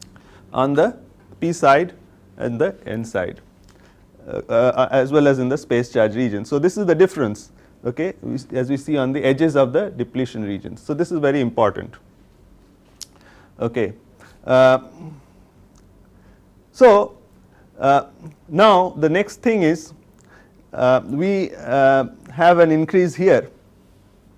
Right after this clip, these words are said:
in the concentration, uh, whereas here we have a reduction.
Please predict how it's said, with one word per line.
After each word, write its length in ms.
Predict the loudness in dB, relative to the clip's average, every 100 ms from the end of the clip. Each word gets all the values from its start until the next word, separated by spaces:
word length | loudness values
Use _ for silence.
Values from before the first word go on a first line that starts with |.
| _ -12
in 120 | -6
the 100 | -4
concentration, 720 | -2 -2 -4 -6 -4 -4 -8 -14 -18 _ _ _ -20
uh, 960 | -20 -20 _ _ _ _ _ _ -8 -4
whereas 300 | 0 0 0
here 180 | 0 0
we 160 | 0
have 220 | -2 -4
a 80 | -4
reduction. 640 | -8 -6 -4 -6 -12 -20